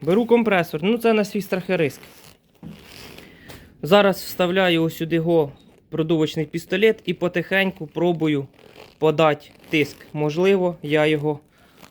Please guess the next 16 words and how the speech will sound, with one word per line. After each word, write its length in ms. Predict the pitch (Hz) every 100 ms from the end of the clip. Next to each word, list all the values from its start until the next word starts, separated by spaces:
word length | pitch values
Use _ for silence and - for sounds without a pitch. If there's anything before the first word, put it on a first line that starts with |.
| _
проб'ю. 540 | - 175 151 151 135 131 - -
Отам 380 | 139 190 202 190
от, 100 | 185 - - - - _ - - - _ _ _ _ - - -
якщо 280 | 143 - 160
ви 120 | 156
бачите, 580 | 156 196 190 156 - 123 - _ _ _ _ _
я 180 | 151 156
вже 140 | 156 160
один 240 | 160 165
раз 180 | 160 156
попробував, 720 | 160 147 180 175 143 131 127
отака 400 | 139 147 147 165
жижа. 380 | 143 147 117 117 - - - - - -
Щас, 260 | 185 196
якщо 280 | 185 - 196
получиться, 800 | 185 185 202 233 196 165 143 127